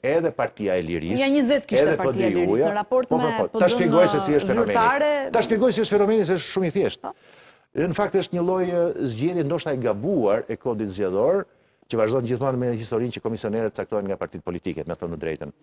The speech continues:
Speaker 2: Po.
Speaker 1: Dhe siç e dini ju, besoj, e dini fare mirë që komisionerët, partia kanë ata të cilët do duhet të mbrojnë votën e qytetarëve, ka një lloj nonsensi këtu,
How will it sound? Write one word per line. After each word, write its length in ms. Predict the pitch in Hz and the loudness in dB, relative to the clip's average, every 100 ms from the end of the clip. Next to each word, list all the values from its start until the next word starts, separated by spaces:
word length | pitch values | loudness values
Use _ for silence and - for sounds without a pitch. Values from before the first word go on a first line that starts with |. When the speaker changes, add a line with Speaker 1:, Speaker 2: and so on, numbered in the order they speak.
| _ | _
Speaker 2:
Po. 100 | - 269 _ | -14 -14 _
Speaker 1:
Dhe 160 | 110 - | -8 -8
siç 220 | - 117 | -8 -4
e 80 | 113 | -4
dini 240 | 113 113 | -2 -2
ju, 160 | 104 110 - | -2 -4 -6
besoj, 680 | 98 92 101 - 87 92 160 - _ _ _ | -6 -2 -2 -2 -2 -2 -4 -12 _ _ _
e 60 | 110 | -8
dini 160 | 135 | -6
fare 240 | 127 131 123 | -4 -2 -2
mirë 320 | 117 139 127 | -2 -2 -2
që 160 | 104 101 92 _ _ _ | -2 0 -2 _ _ _
komisionerët, 800 | 117 107 - 120 135 104 92 - | -4 -4 -4 -4 0 0 -2 -4
partia 380 | 113 104 - 135 | -6 -6 -4 -4
kanë 180 | 117 107 | -4 -4
ata 160 | 101 | -4
të 120 | 104 95 | -4 -6
cilët 220 | 117 107 | -4 -4
do 80 | 87 | -2
duhet 240 | 90 101 98 | -2 -2 -2
të 60 | |
mbrojnë 320 | 85 85 95 90 | -4 -4 -4 -4
votën 240 | 95 87 | -6 -6
e 60 | 82 | -6
qytetarëve, 460 | 92 85 98 120 117 | -6 -4 -4 -4 -4
ka 140 | - | -6
një 140 | 160 147 | -4 -2
lloj 140 | 127 | -2
nonsensi 600 | 117 110 - 113 98 - | -2 -4 -4 -4 -4 -6
këtu, 200 | 85 87 | -8 -8